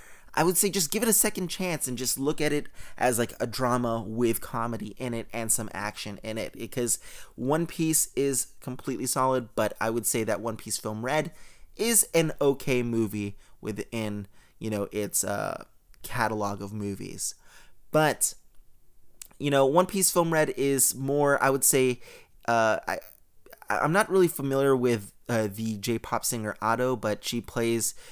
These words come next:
the titular, uh, or, like, not the titular, but, like, the, the main villain of the film,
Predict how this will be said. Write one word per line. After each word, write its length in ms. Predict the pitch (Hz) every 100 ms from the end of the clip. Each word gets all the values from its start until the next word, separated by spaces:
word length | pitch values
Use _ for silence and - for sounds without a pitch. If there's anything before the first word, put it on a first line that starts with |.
| - -
the 360 | 117 107 104
titular, 720 | - 117 - 113 110 110 107 - - - - -
uh, 480 | 110 107 104 101 -
or, 160 | 135 139
like, 160 | 139
not 260 | 131 135 127
the 60 | 107
titular, 380 | 110 - 104
but, 180 | 101 104
like, 180 | 110 104
the, 260 | 120 113 - - - -
the 140 | 127
main 380 | 123 131 143 135
villain 340 | 107 120 113 113
of 220 | 110 107
the 60 | 104
film, 420 | - 113 110 107